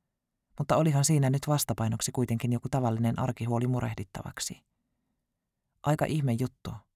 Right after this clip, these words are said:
Britt-Marie myönsi ja niiskutti kuuluvasti.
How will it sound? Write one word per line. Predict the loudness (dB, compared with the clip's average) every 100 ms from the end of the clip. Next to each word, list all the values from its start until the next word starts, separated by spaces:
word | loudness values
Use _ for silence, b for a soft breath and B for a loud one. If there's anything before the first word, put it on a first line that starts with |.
| _ _ _
Britt-Marie | -4 0 2 2 2
myönsi | 2 2 0
ja | 0
niiskutti | 0 -2 -6 -6
kuuluvasti. | -2 -2 -2 -4 -6 -8 -12